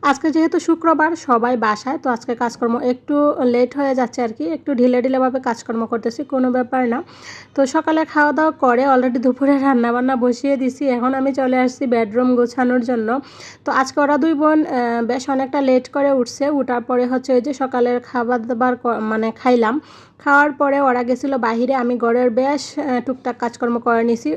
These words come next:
তো ওইগুলা করতে করতে বেডরুমটা গুছাইতে ভুলে গেছি, ভুলে গেছি না আসলে, মানে ভাবছি যে আসলে বেডরুমটা একটু পরেই গোছাই,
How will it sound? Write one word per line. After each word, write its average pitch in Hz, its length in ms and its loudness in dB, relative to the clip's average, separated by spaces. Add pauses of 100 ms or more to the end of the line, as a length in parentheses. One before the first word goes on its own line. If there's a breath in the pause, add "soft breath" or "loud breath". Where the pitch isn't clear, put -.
(120)
তো 254 120 2
ওইগুলা 285 280 2
করতে 269 260 -2
করতে 269 220 -2
বেডরুমটা 247 520 -2
গুছাইতে 254 420 -2
ভুলে 226 280 0
গেছি, 240 300 -2
ভুলে 277 380 0
গেছি 330 240 -2
না 262 100 0
আসলে, 240 360 -2
মানে 226 380 0 (180)
ভাবছি 226 440 -2
যে 214 200 0
আসলে 226 300 -2
বেডরুমটা 226 420 -2
একটু 247 160 -6
পরেই 233 340 2
গোছাই, 226 360 -2